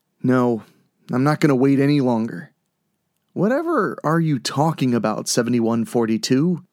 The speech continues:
The pinstripe-suited man rubbed at his temples. "You've got work to do. Those souls aren't going to ferry themselves." The Reaper stood up,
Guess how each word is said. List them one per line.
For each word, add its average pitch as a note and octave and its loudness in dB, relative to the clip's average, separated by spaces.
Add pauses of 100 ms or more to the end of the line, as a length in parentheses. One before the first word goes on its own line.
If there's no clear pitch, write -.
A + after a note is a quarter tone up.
(300)
The - -4
pinstripe-suited C3+ 0
man A#2+ 0
rubbed A#2 -2
at A#2 0
his A2 -4
temples. A2+ -4 (640)
"You've A2+ -8
got F3 0
work D3+ 0
to B2 -4
do. A2+ -2
Those C3 0
souls E3+ 2
aren't C3+ -2
going C3+ 0
to A2 -2 (160)
ferry C3+ 2
themselves." A#2+ -2 (760)
The C#3+ -2
Reaper F3+ 2
stood A#2+ 0
up, - -4